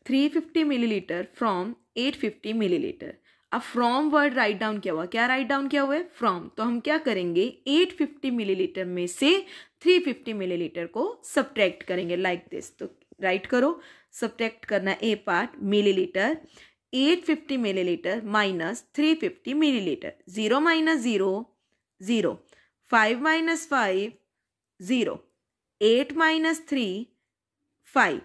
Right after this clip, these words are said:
Yes, so five hundred milliliter, this is your answer। Is it clear? Next sum, B part, thirty-eight K G from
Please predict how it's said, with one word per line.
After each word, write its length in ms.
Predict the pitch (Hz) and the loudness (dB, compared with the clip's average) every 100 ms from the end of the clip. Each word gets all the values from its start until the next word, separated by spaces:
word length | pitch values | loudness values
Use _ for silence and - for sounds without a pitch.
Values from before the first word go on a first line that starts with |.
| _ _ _ | _ _ _
Yes, 300 | 208 208 - - | -2 -2 -2 -6
so 100 | 208 - | -8 -2
five 420 | 240 240 359 359 | 2 4 2 0
hundred 300 | 349 349 294 262 | 0 0 0 0
milliliter, 640 | 262 254 220 180 180 185 240 196 | 0 0 2 0 0 -4 -4 -4
this 160 | 196 - | -4 0
is 240 | 294 320 254 | 0 0 0
your 320 | 262 180 208 285 _ _ _ _ | 0 2 0 -4 _ _ _ _
answer। 460 | 233 220 185 180 147 - _ | 0 0 -2 -6 -8 -10 _
Is 180 | 180 175 | -10 -6
it 120 | 196 - | -6 -4
clear? 340 | 202 214 339 349 _ - - _ | -2 0 -2 -6 _ -20 -20 _
Next 420 | 220 254 320 - - | -4 -2 -2 -4 -2
sum, 240 | 240 208 285 _ _ 202 | -2 -2 -6 _ _ -2
B 120 | 202 262 - | 2 2 2
part, 280 | 147 - - _ _ _ _ _ | -6 -6 -14 _ _ _ _ _
thirty-eight 840 | 277 262 320 320 - 262 330 370 - | -4 2 2 2 0 0 0 -2 -4
K 180 | 294 202 | -4 -2
G 180 | 185 190 269 - _ - | -6 -8 -10 -18 _ -4
from 420 | 254 202 196 269 | -2 0 -2 -6